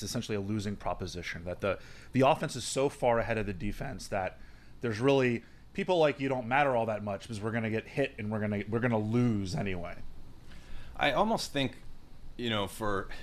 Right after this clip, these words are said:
Speaker 2: uh, people get sick of the news. Almost if you think about the global war on terror, twenty years now, and what would have been a front page story, you know, fifteen years ago, ten years ago, is kind of, you know, below the fold. It's not as popular. Uh, you know, I, I think there's a little bit of fatigue,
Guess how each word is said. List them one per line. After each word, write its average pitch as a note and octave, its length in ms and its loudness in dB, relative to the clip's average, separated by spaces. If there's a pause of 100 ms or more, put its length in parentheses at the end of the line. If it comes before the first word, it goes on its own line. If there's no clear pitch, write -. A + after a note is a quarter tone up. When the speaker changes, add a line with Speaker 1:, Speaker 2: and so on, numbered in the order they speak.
(220)
Speaker 2:
uh, A2+ 80 -6 (140)
people D3+ 180 6
get B2 120 2
sick - 220 0
of A2 80 -2
the G2+ 100 0
news. F#2+ 280 2
Almost A#2+ 240 2
if G2 80 -2
you G2+ 80 0
think G#2 160 0
about F#2+ 340 4 (460)
the G2 100 -4
global G#2+ 320 0
war G#2 180 2
on F2+ 160 -2
terror, F#2+ 540 -2 (240)
twenty B2 260 0
years G#2+ 360 0
now, F#2+ 400 2
and F#2 180 -4
what G#2 160 -2
would G#2+ 140 2
have G2+ 80 0
been G2+ 100 0
a F2+ 60 0
front - 260 -4
page G2 300 -2
story, F#2+ 580 0 (380)
you G#2 120 -2
know, F2 180 -4 (680)
fifteen D3 380 4
years A2 200 2
ago, G2+ 140 -2
ten G2+ 180 -4
years A2+ 180 0
ago, G2 160 -2
is F2 80 -6
kind G#2 160 0
of, F2+ 160 -4
you F#2+ 80 -6
know, F2+ 80 -2
below G2 300 2
the G2 80 -2
fold. F#2+ 340 0
It's - 140 -4
not G2 220 0
as - 120 -4
popular. F#2+ 460 0 (420)
Uh, - 60 -6 (120)
you A#2 80 0
know, A2 80 4
I, A2+ 160 2
I A2 80 0
think C#3 180 0
there's A#2 140 -2
a A2 40 0
little A#2 140 4
bit G2+ 200 0
of G2 100 -6
fatigue, A2 640 -2